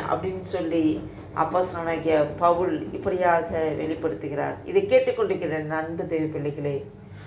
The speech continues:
உங்களோடும் என்னோடும் ஆவியானவர் வெளிப்படுத்துகிற காரியம் என்னவென்றால், நாம் எங்கோ வாழ்ந்து, எங்கோ பிறந்து, எப்படியோ இருந்து, பாவக்குழியில் விழுந்து கிடந்த நம்மளை தேடி வந்து தூக்கி எடுத்து அவருடைய அன்பை வெளிப்படுத்தி, இப்படியாய்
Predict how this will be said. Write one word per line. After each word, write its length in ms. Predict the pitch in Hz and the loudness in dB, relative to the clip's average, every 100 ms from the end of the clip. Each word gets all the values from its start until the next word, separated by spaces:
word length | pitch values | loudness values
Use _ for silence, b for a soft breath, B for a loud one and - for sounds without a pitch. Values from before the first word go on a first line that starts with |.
| B | B
உங்களோடும் 480 | 226 277 320 302 240 | 2 6 6 6 4
என்னோடும் 380 | 196 185 180 165 - - | 4 4 4 2 -2 4
ஆவியானவர் 640 | 180 196 208 190 180 160 - - | 4 4 2 2 2 0 -4 -2
வெளிப்படுத்துகிற 600 | 180 196 196 180 180 165 165 | 0 2 0 0 4 4 4
காரியம் 380 | 170 170 170 156 | 4 4 4 0
என்னவென்றால், 520 | 160 156 143 151 143 - B B B | -2 -4 0 0 0 -6 B B B
நாம் 240 | 226 220 185 | 6 6 2
எங்கோ 340 | 196 214 240 320 | 0 0 4 4
வாழ்ந்து, 440 | 302 233 202 196 202 175 | 6 6 6 2 -2 -2
எங்கோ 340 | 180 202 247 247 | -6 0 2 4
பிறந்து, 460 | 196 185 185 190 190 165 | 4 2 2 4 4 2
எப்படியோ 420 | - 208 233 277 311 240 | -2 2 8 8 8 2
இருந்து, 380 | 214 196 202 190 175 | 0 0 -2 -2 0
பாவக்குழியில் 720 | 175 208 220 226 - 202 220 196 | 0 2 0 -4 -2 0 0 2
விழுந்து 340 | 214 247 247 | 2 4 0
கிடந்த 360 | 208 190 175 165 | 2 2 2 0
நம்மளை 320 | 165 180 214 - | 0 4 2 2
தேடி 300 | 190 214 247 | 2 4 4
வந்து 300 | 208 180 180 170 B B B | 0 2 2 2 B B B
தூக்கி 320 | 262 277 - | 0 0 4
எடுத்து 380 | 226 196 196 196 185 - | 6 6 6 6 6 4
அவருடைய 420 | 185 190 180 180 | 2 2 4 4
அன்பை 360 | 185 247 277 247 | 4 2 0 2
வெளிப்படுத்தி, 640 | 190 208 214 190 170 185 175 B B - | 4 2 2 0 0 -4 -4 B B -8
இப்படியாய் 760 | 233 - 285 277 269 277 285 | -6 4 4 8 8 8 4